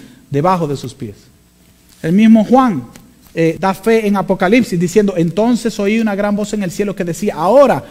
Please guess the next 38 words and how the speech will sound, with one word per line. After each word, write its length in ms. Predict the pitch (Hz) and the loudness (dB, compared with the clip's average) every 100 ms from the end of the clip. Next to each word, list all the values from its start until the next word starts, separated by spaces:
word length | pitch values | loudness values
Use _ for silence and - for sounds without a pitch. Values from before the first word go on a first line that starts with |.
| - - _ | -20 -20 _
ha 120 | 175 | -2
venido 360 | 214 233 247 214 | 2 4 4 2
la 100 | 185 | 0
salvación, 480 | 185 175 156 214 | -4 -4 -4 -4
el 120 | 196 151 | -4 -4
poder 300 | 165 196 208 | -2 0 0
y 20 | |
el 100 | 180 | 0
reino 260 | 190 202 | -2 -2
de 80 | 190 | -2
nuestro 300 | 185 - 175 | -4 -6 -2
Dios 260 | 175 196 196 | 0 -2 -2
y 80 | 175 | -2
la 80 | |
autoridad 680 | 165 160 185 180 165 180 233 | 0 -2 0 0 0 2 2
de 160 | 226 262 | 2 -2
su 160 | 277 208 | -2 0
Cristo.'". 480 | 302 381 - - - - _ _ - | 2 0 -4 -14 -18 -20 _ _ -2
Ahí 160 | 208 | 0
está. 320 | 277 330 359 - - _ _ _ _ _ | 0 0 -2 -4 -18 _ _ _ _ _
Amados, 440 | - 196 262 220 - | -4 0 2 2 -2
Jesús 340 | 185 254 269 | -4 -2 -2
tiene 400 | - 214 180 175 - - - - | 0 0 -2 -8 -14 -20 -20 0
toda 400 | 277 277 247 226 | 4 6 4 0
autoridad. 720 | 226 233 233 247 254 269 240 104 - - _ - - _ _ _ - | 2 2 4 4 4 4 2 -2 -12 -20 _ -20 -20 _ _ _ -2
Jesús 300 | 196 269 262 | 0 2 2
tiene 280 | 247 226 240 | 2 2 2
el 180 | 240 226 | 2 2
cien 360 | - 262 285 | 2 2 2
por 160 | 269 277 | 2 0
ciento 380 | - 233 214 240 | 2 0 2 2
de 80 | 214 | 4
la 60 | |
autoridad. 600 | 208 220 226 240 269 123 - - _ _ _ _ _ _ | 2 4 4 4 4 2 -8 -20 _ _ _ _ _ _
Todo 260 | 240 262 269 | 2 4 4
dominio, 460 | 269 269 277 226 | 6 8 6 6
fuerza, 480 | 185 254 269 226 185 | 2 2 4 2 0
poder 640 | 202 208 233 202 196 - | 0 2 2 2 -2 -12